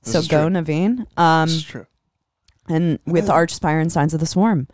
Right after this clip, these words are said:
Speaker 2: So we announced a bunch of U S dates today. You can find those on any of our social media pages. Uh, yeah.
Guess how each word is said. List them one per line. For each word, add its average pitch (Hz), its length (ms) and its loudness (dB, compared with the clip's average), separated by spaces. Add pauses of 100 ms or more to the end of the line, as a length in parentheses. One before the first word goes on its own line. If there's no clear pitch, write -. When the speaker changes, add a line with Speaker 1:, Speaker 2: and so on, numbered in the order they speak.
(540)
Speaker 2:
So 175 460 2
we 170 400 -2
announced 165 380 -2
a 175 40 0
bunch 160 280 -2
of 175 100 -8
U 170 220 -4
S 160 180 -4
dates 151 400 -4
today. 156 400 -2
You 170 220 -6
can 156 400 -2
find 151 320 0
those 156 180 0
on 151 300 0
any 160 320 -4
of 160 100 -2
our 151 100 4
social 156 300 -2
media 170 300 0
pages. 175 800 -2 (120)
Uh, 160 380 2
yeah. 185 340 -2